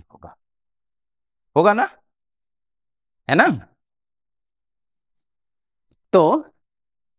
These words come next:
कहने का मतलब, आप इसको ऐसा भी लिख दीजिए, है ना, कि ये आपका A और B के बीच का क्या है?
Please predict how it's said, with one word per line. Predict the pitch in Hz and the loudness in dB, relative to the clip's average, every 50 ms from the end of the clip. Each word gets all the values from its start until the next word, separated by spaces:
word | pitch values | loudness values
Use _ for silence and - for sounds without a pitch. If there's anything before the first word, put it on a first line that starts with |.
| _ _ _ _ _ _ - | _ _ _ _ _ _ -2
कहने | 156 165 185 208 208 | 0 0 2 2 0
का | 190 175 | 2 2
मतलब, | 170 165 185 208 208 | 2 2 2 2 2
आप | 190 165 156 | 2 0 -2
इसको | 147 - 147 147 | -2 0 0 0
ऐसा | 135 120 156 147 | 2 2 0 0
भी | 160 156 | 0 -2
लिख | 147 147 139 | -6 -6 -4
दीजिए, | 139 147 147 175 214 269 - _ _ _ _ _ _ _ _ _ _ _ - | -4 -6 -4 -6 -6 -8 -10 _ _ _ _ _ _ _ _ _ _ _ -6
है | 143 196 | -4 -2
ना, | - 175 120 - _ _ _ _ _ _ _ _ _ _ _ _ _ _ _ _ - | -2 -2 -4 -6 _ _ _ _ _ _ _ _ _ _ _ _ _ _ _ _ -4
कि | 143 151 143 143 156 214 320 294 226 - - _ _ _ _ _ _ _ _ _ _ _ _ _ _ _ _ _ _ _ _ _ _ _ _ _ _ _ _ _ _ _ - | 0 0 2 2 2 0 0 -2 -8 -16 -16 _ _ _ _ _ _ _ _ _ _ _ _ _ _ _ _ _ _ _ _ _ _ _ _ _ _ _ _ _ _ _ -6
ये | 127 139 143 147 147 - - | -2 0 0 0 -2 -2 0
आपका | 127 123 120 113 - - - - 139 131 123 139 185 226 214 - - - _ _ _ _ _ _ _ _ _ _ _ _ _ _ _ _ _ _ - | 0 0 0 0 -4 -4 0 2 2 4 4 2 0 -2 -6 -12 -18 -20 _ _ _ _ _ _ _ _ _ _ _ _ _ _ _ _ _ _ -4
A | 147 151 151 165 185 208 240 226 - - _ - | -2 0 0 0 -2 -4 -6 -8 -12 -20 _ -6
और | 139 135 135 135 143 151 160 185 185 - - _ _ _ _ _ _ _ 120 | -4 -2 0 2 2 0 0 -2 -8 -18 -20 _ _ _ _ _ _ _ -10
B | 123 123 160 180 202 185 | -6 -2 -2 0 -2 -2
के | 175 156 143 135 | 0 0 0 0
बीच | 113 107 120 117 101 - - | 0 -2 -4 -4 -4 -6 -4
का | - 156 156 | -2 -2 -2
क्या | 151 - 123 123 | 0 0 0 0
है? | 147 185 220 269 302 | 0 0 -4 -4 -6